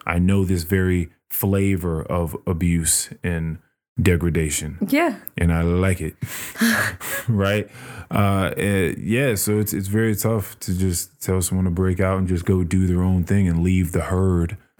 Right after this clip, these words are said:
Speaker 1: so to speak.
Speaker 2: Yeah.
Speaker 1: And, and, and just try to break out. The, the wild thing is, though, is there is always another life. Like, there is, be, it's funny 'cause doing something is literally just that.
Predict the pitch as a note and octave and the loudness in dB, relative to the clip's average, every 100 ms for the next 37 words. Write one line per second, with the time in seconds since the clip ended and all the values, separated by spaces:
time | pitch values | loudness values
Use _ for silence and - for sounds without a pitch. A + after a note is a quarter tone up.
0 | - - G2 E2+ E2 - F2 F2+ - _ | -4 2 2 4 2 2 0 0 -8 _
1 | - C#4 C4+ - - E2 C#2+ E2+ E2 - | -4 -4 -4 -6 0 0 2 0 0 -2
2 | F2 D#2+ E2 F2+ F2 D#2+ F2 F#2 F2+ F2 | -4 -2 -2 0 0 0 0 0 0 0
3 | G#2+ A#2 A2+ G#2+ G#2+ A2 C#3+ C3+ G#2+ G#2 | 0 0 0 0 0 0 0 -2 -2 0
4 | G#2 B2+ G#2+ F#2+ F#2 F#2 - - - G#2+ | 2 2 0 0 0 0 -4 -10 -4 -2
5 | G#2 A2+ A#2 F#2+ F#2 F2+ E2+ - - G2 | 0 0 2 2 2 0 0 -2 -6 0
6 | F#2 F2 F2 F2 E2+ D#2 - _ _ _ | 2 4 2 2 0 -4 -14 _ _ _
7 | _ - G2 - G#2 A2 A#2 G#2 - _ | _ 0 0 2 0 2 0 -2 -8 _
8 | _ _ _ - A3 C3+ F#2 - - _ | _ _ _ -6 2 4 2 -4 -18 _
9 | - A2 - E3 D3+ C3+ G2+ G2+ C#3+ G3 | -2 0 0 0 2 2 0 0 0 2
10 | G3+ D3 D3+ C3+ C#3 A#2+ G#2+ A#2 A#2+ A#2+ | 2 2 0 2 2 2 2 0 0 0
11 | A2 G#2+ - - G#2 G#2 - F#2+ E2 | 2 0 -2 -4 0 2 2 0 -2